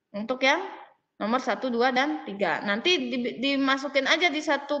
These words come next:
project ini, jangan project yang lain. Berarti nanti di menunya ada analisa untuk yang intelijen, polymer-, analisa, menu baru,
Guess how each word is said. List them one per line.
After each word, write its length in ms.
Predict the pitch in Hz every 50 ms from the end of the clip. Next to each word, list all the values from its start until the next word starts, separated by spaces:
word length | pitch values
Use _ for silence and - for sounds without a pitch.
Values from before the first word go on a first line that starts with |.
| 277 -
project 400 | 285 277 277 269 285 285 285 294
ini, 240 | 294 311 311 277
jangan 240 | 226 202 185 190 226
project 400 | 240 240 247 247 247 269 254 -
yang 80 | 269 262
lain. 480 | 269 277 285 285 285 269 247 233 226 - _ _ _ _
Berarti 240 | - 214 233 302 302
nanti 240 | 285 269 277 277 339
di 160 | 277 285 269
menunya 480 | 262 254 254 247 240 247 277 320 302 269
ada 240 | 240 262 311 359 - - - - - - - _ _ _ _ _ _ _ _ _ _ _ _ -
analisa 880 | 226 240 240 240 233 233 240 233 240 277 262 277 285 277 247 - -
untuk 320 | 226 226 226 - 262 254 -
yang 320 | 262 269 294 302 294 -
intelijen, 800 | 233 220 220 202 208 202 196 - _ - 214 208 196 190 190 190 - -
polymer-, 400 | 202 202 202 214 214 220 214 - _ _ _ _ _ _ _ _ _ _ _ - - _ _ _ _ _ _ _ _ _ _ _ _
analisa, 480 | - 208 196 185 196 202 - 220 214 196
menu 240 | 190 190 202 196 190
baru, 320 | 196 185 180 185 190 185